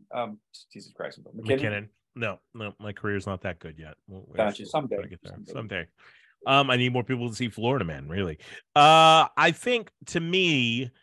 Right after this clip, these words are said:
Speaker 2: trailer for Continental didn't show me a lot. Like, it's more vibes. You know what I mean? Um,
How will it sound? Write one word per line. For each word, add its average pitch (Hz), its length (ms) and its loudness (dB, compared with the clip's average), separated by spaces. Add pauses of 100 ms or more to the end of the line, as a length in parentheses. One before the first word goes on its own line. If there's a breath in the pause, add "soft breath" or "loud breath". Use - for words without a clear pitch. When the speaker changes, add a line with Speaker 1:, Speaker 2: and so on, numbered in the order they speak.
(680)
Speaker 2:
trailer 294 360 2
for 180 120 -2
Continental 139 480 0
didn't 117 220 -6
show 113 220 0
me 95 140 -6
a 78 80 -10
lot. 71 260 -16 (300)
Like, 123 500 0
it's 151 220 -4
more 190 220 2
vibes. 90 840 -4
You 151 120 -4
know 151 80 2
what 143 100 2
I 135 40 0
mean? 123 320 0 (400 soft breath)
Um, 135 480 6